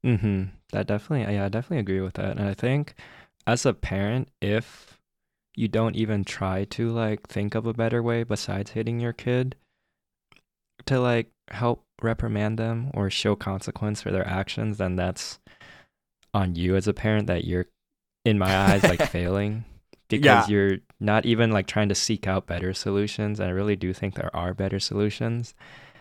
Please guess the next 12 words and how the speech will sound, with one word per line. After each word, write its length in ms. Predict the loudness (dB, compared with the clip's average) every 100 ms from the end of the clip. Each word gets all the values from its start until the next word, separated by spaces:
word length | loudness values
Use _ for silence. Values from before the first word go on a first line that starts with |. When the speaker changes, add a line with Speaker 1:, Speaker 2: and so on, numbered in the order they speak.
| _ _ _ 0
Speaker 1:
but 280 | 4 4 0 _ _ _ _ _ _ _ _ _ _ _ -20 -6
I 360 | -2 0 0 -2
still 360 | -2 0 0
stand 420 | -2 -4 -4 -4 -2
that 280 | 0 0 -4 -20 -20 -20 -20 -20 _ _ _ -20 -20 _ _ _ _ _ -2
discipline, 680 | 0 0 0 2 2 -2 -6 _ _ -4
not 280 | 2 2 2
necessarily 640 | 0 0 0 2 4 2
hitting 320 | 0 0 0 0
your 100 | -4
kid, 340 | -2 -2 -2 -2
is 500 | 0 0 -2 -6